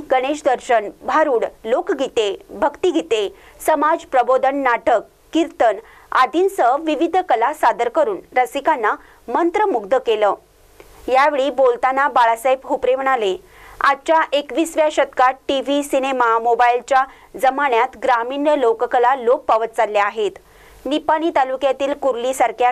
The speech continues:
खेडेगावातून युवकांना संघटित करून सरगम संगीत सोंगी भजनाचा,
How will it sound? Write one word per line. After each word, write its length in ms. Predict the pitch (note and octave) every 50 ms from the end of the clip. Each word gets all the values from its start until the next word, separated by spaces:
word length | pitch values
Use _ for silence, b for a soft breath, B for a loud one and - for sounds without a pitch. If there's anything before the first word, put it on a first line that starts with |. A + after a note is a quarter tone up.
| B3 -
खेडेगावातून 680 | B3 A3 A3+ A3+ B3 A#3+ B3 B3 A#3+ A#3+ A3 A3 B3+ B3+ G#3+
युवकांना 540 | A#3+ G#3+ B3 A#3+ A#3+ B3+ A#3+ G#3 G3 G#3 F#4 B B B B B B - -
संघटित 420 | C#4 C4+ C4 C4 D4 D4 F4 E4 E4 -
करून 240 | C4 A#3+ G#3 G3 F#3 - B B B B B B -
सरगम 380 | - - B3 C4 B3+ D#4 D#4
संगीत 500 | D#4+ D#4 - D4+ C4 A#3+ A3+ C4 C4 C4+
सोंगी 380 | - - C#4+ B3 A#3+ G#3 B3 C4
भजनाचा, 600 | A#3+ A3+ - A3 A3+ A#3+ A#3+ A#3 - B3 A#3+ C4